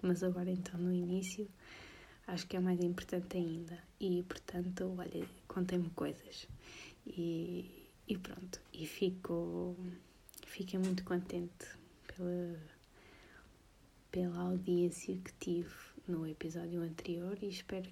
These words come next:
que, olhem, que pelo menos nos mantenhamos todos. E, e por isso um, um grande agradecimento. E olhem, e para a semana estamos cá outra vez,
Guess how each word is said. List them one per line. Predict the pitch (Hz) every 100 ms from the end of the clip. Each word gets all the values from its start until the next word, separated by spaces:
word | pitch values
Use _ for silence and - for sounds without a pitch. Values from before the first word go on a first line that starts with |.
| -
que, | 196 185 165
olhem, | 165 165 156 -
que | -
pelo | - 185
menos | 190 185 -
nos | 190
mantenhamos | 175 202 185 - 196 185 185 -
todos. | - 160 - - - - - - - - - - - - 311
E, | 185 170 170 175 180 190
e | 185
por | - 180
isso | 180 - - 190
um, | 185 180 170 170 175 175 175 180 185 -
um | 190
grande | 185 170 170 170
agradecimento. | 175 175 - - 190 180 180 190 185 - - - - - - - - - -
E | 214 185
olhem, | 160 156 180 - -
e | 180 175 180 180 180 196
para | -
a | 185
semana | - 190 185
estamos | 180 185 185
cá | - 190
outra | 185 185
vez, | 185 185 185 -